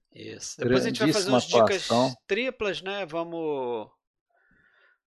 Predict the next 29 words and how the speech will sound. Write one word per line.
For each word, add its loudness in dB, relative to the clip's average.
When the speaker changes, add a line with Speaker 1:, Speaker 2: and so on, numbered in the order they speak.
Speaker 1:
fazer -2
David 0
Lynch -6
também -6
até -10
o -8
final -12
do -10
ano. -10
Isso -10
tá -8
nos -8
Speaker 2:
David -2
Speaker 1:
planos, 0
né? 2
Speaker 2:
Lynch. -6
Vamos 0
tratar 6
de 0
Vidas 6
Secas. 6
Speaker 1:
Vidas -10
Secas. -10
Speaker 2:
Mais 4
um 0
filme 0
nacional 2
aí 0
chegando. 0